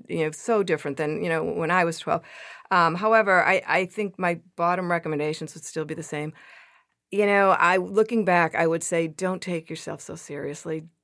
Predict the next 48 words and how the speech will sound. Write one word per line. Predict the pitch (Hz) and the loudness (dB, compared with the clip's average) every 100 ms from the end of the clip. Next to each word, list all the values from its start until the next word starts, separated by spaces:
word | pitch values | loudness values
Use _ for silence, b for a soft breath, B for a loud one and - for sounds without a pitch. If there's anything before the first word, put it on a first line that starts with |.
| - | -6
Don't | 190 190 190 180 - | -2 0 0 -2 -6
really | 170 170 165 | -2 0 -2
put | 170 156 | -4 -6
all | - 156 165 | -2 0 0
of | 165 160 | -2 -4
your, | 151 - B B B B | -6 -8 B B B B
um, | 170 156 | 0 0
faith | - - 185 180 | 0 0 0 0
into | 180 170 | -4 -2
what | 170 | -2
everybody | - 190 190 175 165 - | 0 0 0 0 0 0
else | 160 185 180 - | 0 0 -4 -12
thinks | - 147 - | -10 -10 -10
about | - 135 110 | -12 -10 -10
you, | - 127 | -10 -10
because, | 143 156 156 151 - | -8 -8 -8 -8 -12
you | - 180 | -8 -4
know, | 180 180 175 - - - | 0 0 0 -6 -16 -8
the | 185 | -4
bottom | 202 214 208 156 | -2 0 -2 -2
line | 160 165 165 | -2 -2 -2
is | 139 131 185 | -4 -6 -8
you | 170 | -8
have | 170 - 185 175 | -8 -10 -12 -12
to | - | -16
feel | 160 - - | -16 -14 -14
comfortable | - - - - | -16 -16 -14 -12
in | - | -10
your | - | -10
own | - - | -10 -10
skin, | - - - 160 160 B B B B | -10 -12 -8 -6 -6 B B B B
and | 202 | -4
we're | 214 | -2
not | 240 247 - | 0 -2 -4
here | - 165 | -6 -4
to | 160 | -4
please | - 170 156 151 | -8 -8 -8 -6
others. | - 147 160 165 | -4 -2 -2 -2
I | |
mean, | 170 185 | -2 0
our | 208 | -2
journey | - 190 196 190 175 | -2 -4 -2 -2 -2
is | 156 - | -4 -6
here | - 175 170 151 - | -12 -4 -2 -2 -2
on | 156 170 170 | -2 0 -2
this | 151 160 160 _ _ | 0 -2 -4 _ _
school | - - - 202 190 180 | -20 -10 2 6 6 4
earth | 170 165 170 | 2 2 -2